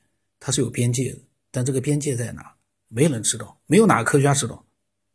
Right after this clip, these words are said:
这一点我相信你理性的思-，去想想，你应该明白，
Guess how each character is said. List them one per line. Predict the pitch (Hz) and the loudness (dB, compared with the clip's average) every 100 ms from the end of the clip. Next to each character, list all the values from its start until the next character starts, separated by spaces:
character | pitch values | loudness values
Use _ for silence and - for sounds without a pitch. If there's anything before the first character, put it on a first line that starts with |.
| _ _ _ _ _ | _ _ _ _ _
这 | - | 2
一 | 185 | 4
点 | 120 117 | 6 4
我 | |
相 | 107 127 | 2 0
信 | 135 117 - _ _ _ _ _ _ | 0 -4 -6 _ _ _ _ _ _
你 | 143 123 120 | -4 0 2
理 | 113 | 0
性 | 101 131 | 0 0
的 | 117 | 2
思-， | - - | 2 0
去 | - - - | -8 -4 -2
想 | 110 104 113 | 0 -2 -4
想， | 104 95 _ | -8 -12 _
你 | 117 113 | -8 -6
应 | 120 | -6
该 | 127 | -4
明 | 123 110 | -6 -6
白， | 113 95 | -10 -14